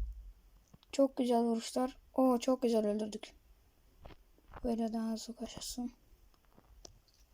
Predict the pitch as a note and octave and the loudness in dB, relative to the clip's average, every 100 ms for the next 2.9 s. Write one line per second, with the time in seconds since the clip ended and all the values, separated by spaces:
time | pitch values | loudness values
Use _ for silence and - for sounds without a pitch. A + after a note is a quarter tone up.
0 | _ - - _ - - - B3+ - C4+ | _ -20 -20 _ -20 -20 0 0 4 4
1 | C#4 C4 B3+ B3+ C#4 C#4 C4 - C4 B3 | 6 6 6 6 6 6 4 4 2 4
2 | C4 C4 A#3 A3 - - - - | 4 6 4 2 -6 -12 -12 -12